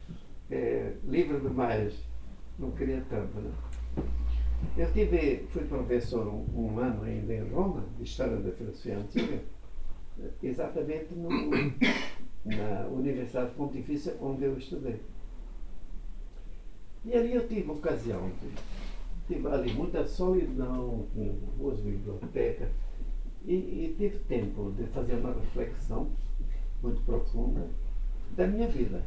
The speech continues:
Isto é, você quer o quê? Porque aquele menino feliz, é,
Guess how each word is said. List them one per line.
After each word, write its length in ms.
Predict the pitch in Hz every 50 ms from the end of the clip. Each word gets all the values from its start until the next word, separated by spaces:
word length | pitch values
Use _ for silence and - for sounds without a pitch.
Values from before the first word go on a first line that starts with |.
| - -
Isto 140 | - - 120
é, 120 | - - - - -
você 200 | - - - - -
quer 140 | - 214 -
o 80 | 190 - - -
quê? 180 | - 175 170 - - - - - - - - -
Porque 400 | - - - - - 113 101 - - - - - - - - -
aquele 200 | - 147 123 120
menino 420 | 120 127 131 127 127 127 120 117 120
feliz, 640 | - 120 113 107 101 101 98 92 - - - - - - - - - - - - - - - - - - - - - - - - - - - - -
é, 340 | - 104 101 104 - - -